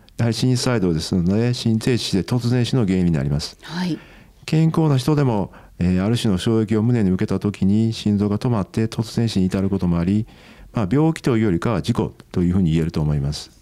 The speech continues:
Speaker 2: これ先生、
Speaker 1: はい。
Speaker 2: 胸に衝撃っていうのは、例えばボールが当たったとか、
Speaker 1: はい。
Speaker 2: そういうのもあり得るということですか？
Speaker 1: そうですね。はい。はい。
Speaker 2: あー、じゃあ小さいお子さんとかスポーツされている、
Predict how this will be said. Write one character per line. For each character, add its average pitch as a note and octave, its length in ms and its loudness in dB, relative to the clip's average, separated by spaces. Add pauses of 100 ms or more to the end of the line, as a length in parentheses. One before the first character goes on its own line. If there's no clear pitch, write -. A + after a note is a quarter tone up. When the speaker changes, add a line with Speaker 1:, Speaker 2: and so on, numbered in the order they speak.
Speaker 2:
こ - 120 -4
れ C4+ 40 0
先 C#4 160 -2
生、 C4+ 120 -2
Speaker 1:
は - 40 -18
い。 - 60 -18
Speaker 2:
胸 B3 260 4
に C4+ 80 4
衝 A#3+ 240 -2
撃 A3 220 -8
っ - 20 -14
て - 160 -6
い A3 40 0
う - 20 0
の F#3 100 -2
は、 - 180 -12
例 A#3 60 0
え A3 40 0
ば E3+ 120 -6 (100)
ボ A#3+ 200 0
ー C4 60 2
ル C4 60 2
が B3 180 -2
当 G#3+ 80 -4
た B3+ 100 0
っ B3+ 80 -2 (120)
た A#3 120 -6
と F#3 80 -12
か、 F#3 320 -6
Speaker 1:
は - 200 -2
い。 - 40 -2
Speaker 2:
そ - 80 2
う E4 40 6
い D#4 40 4
う - 20 6
の D#4 100 6
も D4+ 380 2 (240)
あ F#3 80 -6
り F3 160 -2
得 D#3+ 120 -2
る C3+ 40 -8
と - 80 -10
い C#3+ 40 -4
う - 20 -12
こ - 80 -8
と E3+ 180 2
で - 20 2
す - 60 -4
か？ D2+ 80 -4
Speaker 1:
そ F#2 60 -2
う - 20 4
で F#2+ 80 2
す F#2 60 0
ね。 D#2+ 60 -2
は D#2 120 -2
い。 - 40 0
は D2 40 -4
い。 - 20 -10 (200)
Speaker 2:
あ F#3+ 300 -2
ー、 - 20 -6
じ G3 100 -6
ゃ F#3+ 40 -2
あ - 20 -16
小 C4 180 -4
さ C#4 140 -2
い C4 40 2
お A#3 60 -2
子 A3+ 120 -6
さ A3+ 140 -2
ん A3 60 -4
と A3 120 -10
か F#3+ 100 -6
ス - 100 -10
ポ C#4+ 140 -2
ー - 20 -2
ツ C4+ 80 -8
さ F#3+ 140 -4
れ G3 100 -6
て G3 180 -6
い F#3+ 40 -8
る、 F#3+ 280 -4